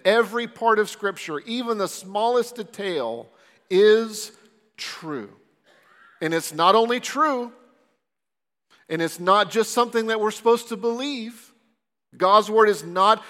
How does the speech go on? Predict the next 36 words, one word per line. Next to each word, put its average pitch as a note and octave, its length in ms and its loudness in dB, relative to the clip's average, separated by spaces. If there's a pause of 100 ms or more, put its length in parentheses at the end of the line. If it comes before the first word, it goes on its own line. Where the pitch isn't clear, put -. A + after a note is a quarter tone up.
(120)
just G#3+ 340 0
something A#3 400 0
that G#3+ 140 -4
we A3 140 -4
are A3+ 100 0
to A3 160 -10
study. B3 680 -4 (400)
God's F#3+ 320 4
word G#3 160 6
is F#3+ 160 -2
not G3+ 340 2
something A#3 380 -2
that A3 180 -2
we A3 120 -2
are A#3 120 2
to A3+ 180 -6
follow B3+ 1120 2
only. C4 720 0 (760)
What G#3 220 -2
Jesus A3+ 460 -4
is G#3+ 120 -8
saying G#3 400 -4
here D#3+ 420 -8 (480)
is D3+ 120 -12
that G3 100 -4
it's G3 180 -8
not A3+ 320 -4
only A#3 320 -2
true B3 480 -6
in G#3 100 0
all A#3 200 4
those A3+ 240 6
ways, A#3+ 500 -2 (320)
it C4 260 -4
comes D#4+ 520 4
true. G3+ 400 -2